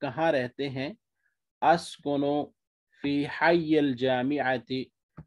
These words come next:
मैं रहता हूँ यूनिवर्सिटी कॉलोनी में। हल तस्कुनु फी बैतिन, क्या आप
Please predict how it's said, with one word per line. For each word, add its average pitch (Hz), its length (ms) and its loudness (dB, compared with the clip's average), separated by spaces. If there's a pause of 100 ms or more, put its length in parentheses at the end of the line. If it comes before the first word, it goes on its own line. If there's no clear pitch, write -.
(120)
मैं 139 300 2
रहता 135 400 2
हूँ 139 480 -4
यूनिवर्सिटी 139 720 -2
कॉलोनी 113 540 0
में। 98 200 -10 (1900)
हल 175 280 4
तस्कुनु 165 640 2
फी 143 260 -2
बैतिन, 127 600 -2 (240)
क्या 156 180 6
आप 151 420 6